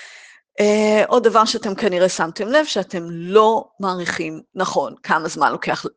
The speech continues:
לבצע משימות, אתם פשוט לא יודעים כמה דברים לוקחים. אתם חושבים שמשהו ייקח דקות, זה לוקח שעות, אתם חושבים שזה ייקח יומיים, זה לוקח חודש, וזאת ממש ממש בעיה עבורכם. אז זה גם יכול להיות קשור להפרעת קשב. אז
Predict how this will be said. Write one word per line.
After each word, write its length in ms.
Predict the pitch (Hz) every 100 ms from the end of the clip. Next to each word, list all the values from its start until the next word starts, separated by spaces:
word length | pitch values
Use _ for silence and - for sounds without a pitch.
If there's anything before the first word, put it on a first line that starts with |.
| -
לבצע 360 | 160 170 - 147
משימות, 460 | 120 165 185 160 -
אתם 140 | 151
פשוט 400 | 170 - 233 226
לא 200 | 185 202
יודעים 380 | 214 156 202 180
כמה 260 | 180 156
דברים 400 | 170 165 147 151 - -
לוקחים. 360 | 170 - 240 - - - -
אתם 140 | - 185
חושבים 360 | 180 175 254
שמשהו 320 | 320 240 240
ייקח 220 | 214 170 -
דקות, 300 | - 175 156
זה 80 | 135
לוקח 300 | - 180 -
שעות, 380 | - 151 117 -
אתם 140 | 170 160 _
חושבים 320 | - 175 262
שזה 140 | 262
ייקח 260 | 214 190 -
יומיים, 380 | 180 170 165 165
זה 100 | 143
לוקח 280 | - 196 -
חודש, 500 | - 175 180 - - - - - - - _
וזאת 220 | 185 196 196
ממש 360 | 196 185 180
ממש 180 | 175 -
בעיה 280 | 165 131 147
עבורכם. 440 | - - - - - -
אז 140 | 180 165
זה 60 | 160
גם 200 | 170 127
יכול 200 | - 143
להיות 180 | 110
קשור 300 | - - 139
להפרעת 420 | 98 - 85 71 -
קשב. 300 | - - - - _ _ - - - - _ -
אז 300 | 220 170 -